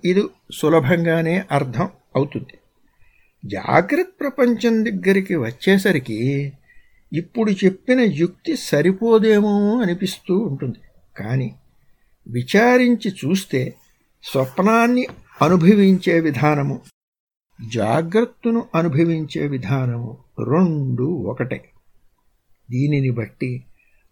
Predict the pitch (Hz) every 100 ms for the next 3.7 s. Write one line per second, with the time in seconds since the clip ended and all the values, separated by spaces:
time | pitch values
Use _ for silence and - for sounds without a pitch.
0 | - 123 151 160 131 131 170 214 262 175
1 | 143 139 170 190 190 196 202 190 147 131
2 | 160 170 170 165 160 - 180 226 254 247
3 | 233 165 127 147 151 135